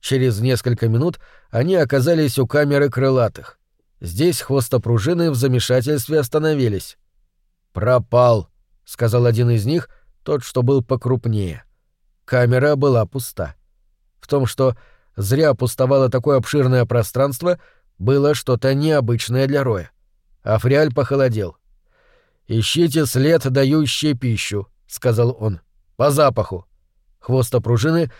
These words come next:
без особого энтузиазма обнюхали одну из стен. Они знали,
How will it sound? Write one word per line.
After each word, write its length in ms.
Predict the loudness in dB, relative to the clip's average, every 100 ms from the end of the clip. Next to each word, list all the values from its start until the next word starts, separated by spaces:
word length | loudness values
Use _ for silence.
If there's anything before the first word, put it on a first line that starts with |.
| -20 _ -2
без 200 | 0 0
особого 500 | 0 0 2 2 2
энтузиазма 800 | 2 0 2 4 2 2 -2 -2
обнюхали 760 | -2 0 0 0 0 0 0
одну 440 | -2 -4 -2 0 -2
из 180 | -4
стен. 400 | -10 -10 -6 -6 -8 _ _ _ -6
Они 280 | -2 0 0
знали, 440 | 0 2 2 0